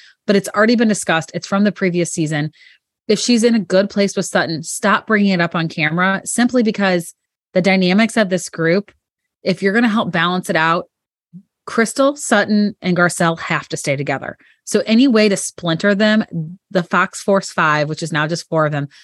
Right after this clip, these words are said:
they are gonna pounce on that. So I'm just kinda like, "Ugh." So now Crystal's on her own, but we've got Garcelle and Sutton just sitting here. And I think, like, there's always just, like, all this heat coming at them. The second that Garcelle said, "Yeah, Andy, I do think Sutton can make things about herself."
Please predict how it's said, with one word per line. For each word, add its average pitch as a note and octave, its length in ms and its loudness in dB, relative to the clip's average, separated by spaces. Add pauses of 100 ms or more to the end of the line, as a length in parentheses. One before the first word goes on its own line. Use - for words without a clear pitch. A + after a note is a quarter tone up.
(140)
they G3 260 4
are C#4+ 60 2
gonna D4+ 180 4
pounce C#3+ 400 -4
on F#2+ 160 -8
that. - 300 -14
So - 160 0
I'm G3 100 2
just G3 140 -4
kinda A3 100 0
like, G3 180 -2
"Ugh." G#3+ 220 2 (800)
So A3 120 0
now A3+ 160 4
Crystal's C#4 520 0
on C4 120 4
her A3+ 220 2
own, D#3+ 360 0 (140)
but G#3 120 0
we've G3+ 100 2
got G#3 180 0
Garcelle A3+ 400 2
and A#3+ 120 4
Sutton A#3 240 0
just F3+ 180 -2
sitting G#3 300 2
here. D#3 360 0 (400)
And G#3+ 160 0
I A3+ 120 2
think, - 240 -2
like, B3 160 0
there's G#3 180 0
always B3 260 2
just, C4+ 140 -2
like, F#3 120 -6
all F#3+ 100 0
this F#3+ 180 -2
heat B3 480 0
coming F3+ 300 -2
at F#3 220 0
them. C#3 160 -4
The G#3 100 0
second C4 500 -2
that F#3+ 120 -2
Garcelle G#3 540 2
said, G3+ 240 0
"Yeah, C4 240 2
Andy, F#3+ 320 0
I A3+ 80 2
do A3+ 200 0
think G3 180 -4
Sutton E3 260 -6
can E3 160 -6
make D#3+ 160 -4
things D#3+ 180 -6
about D3 160 -2
herself." D3 360 -4